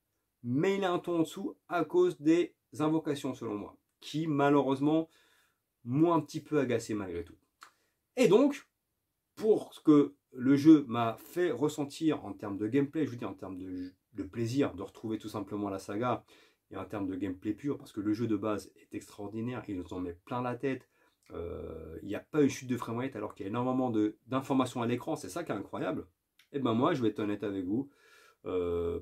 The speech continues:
pour les besoins de la chaîne de critiques aussi, hein, euh, en toute objectivité, je lui mets un bon huit sur dix, d'accord ? J'aurais aimé lui mettre neuf,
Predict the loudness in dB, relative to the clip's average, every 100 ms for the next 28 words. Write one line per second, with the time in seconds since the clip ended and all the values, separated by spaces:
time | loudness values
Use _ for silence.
0 | 0 6 6 6 4 4 0 -2 -2 -2
1 | -2 -6 -10 -8 -8 -4 -2 -2 -2 -10
2 | _ _ _ _ -12 -8 -8 -6 -8 -10
3 | -14 -16 -20 _ _ _ _ _ -12 -10
4 | -4 0 4 4 4 2 4 2 0 -2
5 | -2 -2 0 0 0 -2 -6 -10 -8 -6
6 | -6 -8 -12 _ _ -14 -8 -6 -6 _
7 | _ _ _ _ -10 4 8 10 8 8
8 | 4 2 2 2 -2 -10